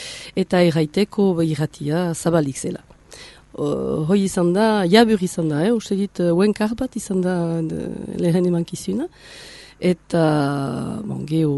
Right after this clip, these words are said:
prefosta <clears throat> lana hobetu <laughs> dizugu, eta uska, uska sartu dizugu irratian, eh, eh, beharre, eh?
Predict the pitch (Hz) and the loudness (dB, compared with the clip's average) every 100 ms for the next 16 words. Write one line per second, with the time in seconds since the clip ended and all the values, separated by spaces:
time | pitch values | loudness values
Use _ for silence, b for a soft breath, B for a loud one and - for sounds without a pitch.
0 | 147 - 151 170 160 - 160 143 139 156 | -6 -8 -4 -4 -4 -4 -4 -4 -4 -8
1 | - 185 170 156 131 - 160 180 175 156 | -2 2 2 2 -2 -6 0 2 2 2
2 | 151 151 151 180 190 - 165 160 160 - | 0 2 4 6 4 2 2 2 0 -4
3 | 160 - 214 214 202 - 160 156 B B | -6 -2 0 2 0 -2 -6 -6 B B
4 | B B B - 170 - - 196 190 180 | B B B 0 2 0 0 2 2 0
5 | - 58 55 57 - - - - 185 175 | -2 -4 -4 -6 -4 -6 -6 -2 0 0
6 | - 185 - - 151 156 - 180 165 160 | 0 0 0 -6 -4 -4 -2 -2 0 0
7 | - 147 156 - 190 190 170 156 151 156 | -2 -4 -4 -6 -4 -2 0 -2 -4 -6
8 | - B B B B - - - - 156 | -12 B B B B -10 -8 -6 -4 0
9 | 143 151 131 - - 165 | 0 0 -6 -12 -4 -4